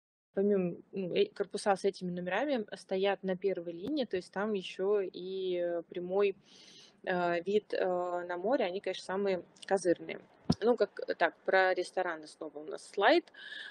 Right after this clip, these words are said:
Не буду повторяться. Вкусно, разнообразно. Гастрономические вечера такие же.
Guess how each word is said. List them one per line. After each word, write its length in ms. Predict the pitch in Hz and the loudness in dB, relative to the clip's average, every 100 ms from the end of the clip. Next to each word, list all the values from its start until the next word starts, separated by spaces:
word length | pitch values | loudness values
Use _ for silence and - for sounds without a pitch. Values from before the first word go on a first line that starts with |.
| - - | -18 -2
Не 120 | 208 | 4
буду 260 | 226 196 160 | 6 6 2
повторяться. 840 | - 165 - 170 180 262 - 311 311 | -4 -4 0 2 2 0 2 2 2
Вкусно, 540 | 294 - 214 - 175 | 0 0 0 -2 -6
разнообразно. 880 | 175 175 185 190 262 320 285 233 190 | -6 -2 0 6 6 6 2 0 0
Гастрономические 920 | 196 - - 208 202 - - - 185 | -4 -8 0 0 0 -4 -12 -4 -4
вечера 540 | 175 - 185 175 247 | -4 -2 0 4 2
такие 420 | 294 285 - 277 | 2 -2 0 0
же. 240 | 262 254 | 4 4